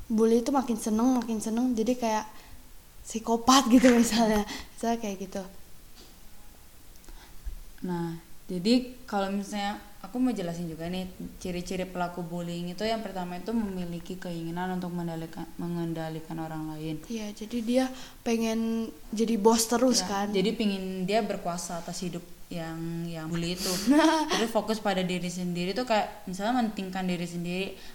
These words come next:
Speaker 1: Dia
Speaker 2: "Aku
Speaker 1: nggak
Speaker 2: ya
Speaker 1: peduli.
Speaker 2: aku," gitu.
Speaker 1: Iya, dia nggak peduli sama orang
Speaker 2: Keadaan
Speaker 1: lain.
Speaker 2: orang lain.
Speaker 1: Heeh.
Speaker 2: Jadi terserah dia, dia mau ngapain. Memiliki keterampilan sosial yang buruk dan sulit untuk bergaul. Nah, gitu, kadang dia tuh orangnya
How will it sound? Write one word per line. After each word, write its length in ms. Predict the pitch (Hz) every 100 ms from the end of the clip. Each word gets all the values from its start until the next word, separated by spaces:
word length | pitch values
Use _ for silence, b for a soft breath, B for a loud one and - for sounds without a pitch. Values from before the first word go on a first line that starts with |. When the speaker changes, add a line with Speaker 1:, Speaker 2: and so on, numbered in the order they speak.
| B - - - -
Speaker 1:
Dia 240 | - 226
Speaker 2:
"Aku 80 | 254
Speaker 1:
nggak 80 | 233
Speaker 2:
ya 100 | 180 220
Speaker 1:
peduli. 160 | 180
Speaker 2:
aku," 120 | 208 196 175
gitu. 160 | -
Speaker 1:
Iya, 180 | 226 214 202
dia 160 | 226
nggak 180 | 240 233
peduli 340 | 220 202 214 226
sama 320 | - 208 214 214 B B
orang 300 | - 208 208
Speaker 2:
Keadaan 160 | 202 180 170
Speaker 1:
lain. 80 | 165
Speaker 2:
orang 240 | 170 165
lain. 400 | 165 170 180 180
Speaker 1:
Heeh. 140 | 180 170
Speaker 2:
Jadi 160 | 202 202 -
terserah 400 | 185 196 190 185
dia, 320 | 175 208 202
dia 160 | 175 202
mau 160 | 190
ngapain. 400 | 165 156 165 180 180 - B B B B -
Memiliki 560 | 208 202 190 190 185
keterampilan 680 | 208 226 196 185 185 185 190
sosial 400 | 185 180 185 185
yang 80 | 185
buruk 240 | 170 170 175
dan 160 | 170
sulit 240 | 170 175 175
untuk 240 | 175 170
bergaul. 600 | 180 160 156 156 160 160 160
Nah, 160 | 165 156 B B B -
gitu, 240 | 175 156
kadang 400 | 190 190 202 220
dia 160 | 208 208
tuh 80 | 254 254 - -
orangnya 540 | 202 196 202 240 262